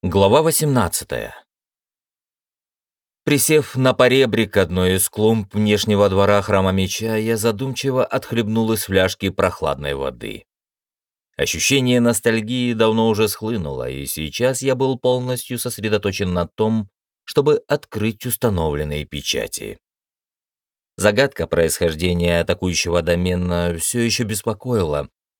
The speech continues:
но уже не скрипела надоедливой мыслью где-то в голове. Как минимум несколько человек помимо меня знали этот способ.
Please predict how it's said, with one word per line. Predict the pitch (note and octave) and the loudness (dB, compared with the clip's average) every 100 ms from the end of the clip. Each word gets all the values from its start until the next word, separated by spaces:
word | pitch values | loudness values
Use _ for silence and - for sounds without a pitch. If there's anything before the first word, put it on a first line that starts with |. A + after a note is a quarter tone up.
| _ | _
но | G#2+ B2+ C#3 | -2 2 2
уже | C#3 C#3+ | 2 0
не | C#3+ C#3+ | -2 -4
скрипела | C3+ - B2+ - A2 A2 A2 | -4 -4 -6 -2 2 4 2
надоедливой | G#2+ G#2+ F#2 F2+ F2+ F2+ F2 | 2 2 2 2 2 2 2
мыслью | E2+ F2+ - F#2+ G2 F#2+ F#2 | -2 -4 -6 -6 -4 -2 -4
где-то | F2+ D2+ D2 D2+ D2+ | -6 -8 -6 -6 -4
в | C#2+ | -4
голове. | C2 C2+ B1+ A#1+ G#1+ G1+ _ _ _ _ _ _ _ _ _ _ _ _ _ _ - | -4 -6 -6 -8 -8 -10 _ _ _ _ _ _ _ _ _ _ _ _ _ _ -2
Как | E2 | 0
минимум | F#2+ A#2 C3+ C#3 C3+ C#3 C#3+ | 2 0 2 0 0 0 0
несколько | D#3 D3 - G2+ - E2 | 0 0 0 -2 0 0
человек | - E2+ E2 F2 E2+ - | 2 2 2 2 0 0
помимо | F2+ F#2 F2+ F2+ | 2 2 2 2
меня | F#2 F#2+ G2 | 2 2 2
знали | F#2 G2 G#2 G#2 G2 | 2 0 2 2 2
этот | F#2 F2+ | 2 0
способ. | - - C#2 C#2 B1 | -2 -6 -6 -6 -8